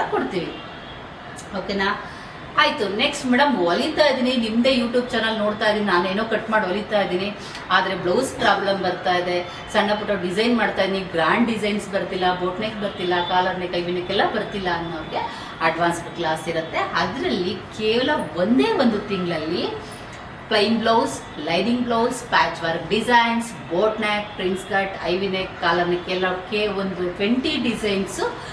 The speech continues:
ಪೂರ್ತಿ ಒಂದು ಪ್ಯಾಕೇಜ್ ಅಲ್ಲಿ ಬಂದೋಗುತ್ತೆ. ಒಂದ್ ತಿಂಗಳಲ್ಲಿ ನಿಮಗೆ ನೀವು ಹೇಗೆ ಹೊಲ್ಕೋಬೇಕು, ಅದ್ರ ಜೊತೆಗೆ ಬೇರೆಯವ್ರಿಗೆ ಹೇಗೆ ಹೊಲಿಬೇಕು ಅಂತ ಸೈಜ್ ವೈಸ್ ಕೂಡ ಬರುತ್ತೆ. ಆರಾಮಾಗಿ ನೀವು ತುಂಬಾ ಚೆನ್ನಾಗಿ ಹೊಲ್ದು ಹಾಕೋಬಹುದು.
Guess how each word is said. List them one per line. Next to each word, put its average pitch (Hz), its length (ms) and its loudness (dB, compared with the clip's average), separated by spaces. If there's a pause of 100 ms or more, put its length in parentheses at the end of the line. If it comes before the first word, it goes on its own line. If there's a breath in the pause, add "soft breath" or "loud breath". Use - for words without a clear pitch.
(220 loud breath)
ಪೂರ್ತಿ 320 400 2
ಒಂದು 208 240 2
ಪ್ಯಾಕೇಜ್ 196 500 0
ಅಲ್ಲಿ 349 200 0
ಬಂದೋಗುತ್ತೆ. - 800 -2 (380 loud breath)
ಒಂದ್ 220 180 2
ತಿಂಗಳಲ್ಲಿ 247 420 2
ನಿಮಗೆ 247 500 2
ನೀವು 302 200 4
ಹೇಗೆ 214 280 2
ಹೊಲ್ಕೋಬೇಕು, 185 640 0
ಅದ್ರ 202 200 2
ಜೊತೆಗೆ 196 360 -2
ಬೇರೆಯವ್ರಿಗೆ 247 580 2
ಹೇಗೆ 214 120 2
ಹೊಲಿಬೇಕು 196 380 -2
ಅಂತ 190 160 -2
ಸೈಜ್ 214 440 0
ವೈಸ್ 190 220 -2
ಕೂಡ 190 160 -2
ಬರುತ್ತೆ. 180 600 -2 (280 loud breath)
ಆರಾಮಾಗಿ 262 640 4
ನೀವು 208 180 -2
ತುಂಬಾ 233 440 0
ಚೆನ್ನಾಗಿ 214 380 0
ಹೊಲ್ದು 190 360 0
ಹಾಕೋಬಹುದು. 180 640 0